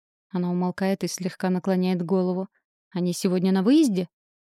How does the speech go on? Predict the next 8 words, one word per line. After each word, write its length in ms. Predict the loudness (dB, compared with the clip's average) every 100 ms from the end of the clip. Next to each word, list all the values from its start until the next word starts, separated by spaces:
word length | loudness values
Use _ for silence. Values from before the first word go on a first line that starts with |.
| _ _ _ _ 0
Я 240 | 2 0
фыркаю, 580 | -2 -4 -4 -4 -4 -4
качая 400 | -6 -2 -2 0
головой 460 | 0 0 0 2
и 80 | 2
разворачиваюсь, 800 | 2 0 0 0 -2 -4 -4 -4
чтобы 320 | -6 -4 0
уйти. 420 | 0 -2 -4 -6